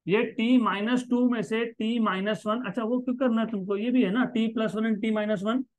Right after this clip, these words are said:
cancel। T plus one and T minus one cancel।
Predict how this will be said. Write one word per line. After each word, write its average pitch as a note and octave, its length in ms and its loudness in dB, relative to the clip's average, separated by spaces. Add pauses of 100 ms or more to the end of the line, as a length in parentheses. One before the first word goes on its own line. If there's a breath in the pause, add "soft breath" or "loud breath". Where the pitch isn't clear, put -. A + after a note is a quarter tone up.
(340)
cancel। B2+ 440 -2 (880)
T G#3 160 -2
plus G#3+ 200 -2
one A3 140 -4
and G#3+ 140 -4
T A3 100 -2
minus G#3 220 -2
one A#3 160 -2 (380)
cancel। C3 440 -2